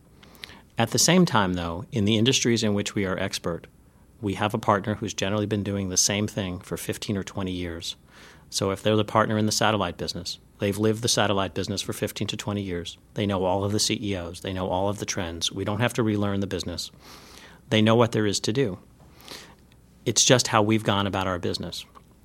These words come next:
Fit, again, is something that is very important. When you have as many long-tenured partners as we have,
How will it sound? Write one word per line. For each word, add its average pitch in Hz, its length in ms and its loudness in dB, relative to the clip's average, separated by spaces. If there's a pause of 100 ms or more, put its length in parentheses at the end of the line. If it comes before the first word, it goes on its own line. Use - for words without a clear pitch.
(760)
Fit, 151 360 6
again, 120 360 4
is 101 280 0
something 107 460 0
that 98 200 -6
is 92 160 -6
very 92 260 -4
important. 110 600 -4 (920)
When 113 180 2
you 113 80 2
have 131 280 6
as 107 120 2
many 120 300 2
long-tenured 107 720 0
partners 101 500 0
as 95 120 -6
we 101 140 -4
have, 85 440 -6